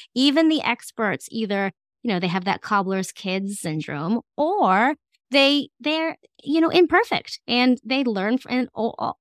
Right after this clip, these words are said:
from things all over time, and they continue to, like, better themselves. That's how people get to be experts. And that's how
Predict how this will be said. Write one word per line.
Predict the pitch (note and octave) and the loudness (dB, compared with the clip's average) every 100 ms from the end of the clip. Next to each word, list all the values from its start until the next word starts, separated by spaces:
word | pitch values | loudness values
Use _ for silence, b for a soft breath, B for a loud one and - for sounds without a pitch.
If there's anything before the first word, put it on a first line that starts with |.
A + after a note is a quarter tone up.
| - | -6
from | C#4 B3+ | 0 0
things | C4+ C#4 C4+ | 2 2 2
all | - C4 D#4+ | -2 -2 -2
over | D4+ B3 C4 | -2 -2 -2
time, | C4+ F#3 D#3 D#3+ A3+ | -2 -4 -2 -2 -2
and | G#3+ G#3 A3 | -2 -2 -2
they | A#3+ A#3 - | -2 -6 -8
continue | G#3+ G#3 A#3 A#3 | -6 -4 -2 -2
to, | B3 | 0
like, | A3+ G3+ | -2 -4
better | E3+ F3+ F#3+ F3+ | -4 -4 -4 -4
themselves. | E3+ E3 - - - - | -6 -8 -10 -12 -16 -8
That's | F#3+ A3+ - | -4 -4 -4
how | A3 | -6
people | G#3 A3 F#3+ | -6 -8 -8
get | E3+ D3 | -8 -6
to | - | -6
be | F#3 F#3 | -6 -6
experts. | D#3 - E3 D3+ C3 | -8 -10 -8 -8 -8
And | F3+ F3+ | -8 -4
that's | F#3+ - | -4 -4
how | A3 G3 | -4 -4